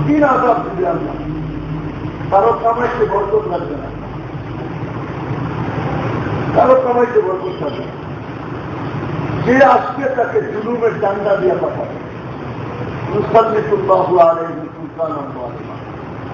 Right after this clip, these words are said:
সবচেয়ে বড় কান্নার বিষয়, ইয়াখরুজু মিনাদ দুনিয়া বিগাইরি ঈমান। ঈমান ছাড়া এরা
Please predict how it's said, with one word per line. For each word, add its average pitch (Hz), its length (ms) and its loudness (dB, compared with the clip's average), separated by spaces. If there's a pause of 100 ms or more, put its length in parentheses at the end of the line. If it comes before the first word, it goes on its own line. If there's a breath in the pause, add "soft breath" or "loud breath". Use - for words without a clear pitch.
(240)
সবচেয়ে 320 440 2
বড় 226 180 4 (100)
কান্নার 214 440 2
বিষয়, 160 400 -4
ইয়াখরুজু 165 560 2
মিনাদ 151 360 -2
দুনিয়া - 400 0
বিগাইরি 151 440 2
ঈমান। 202 500 4 (440)
ঈমান 330 460 6
ছাড়া 233 180 4
এরা 190 260 -2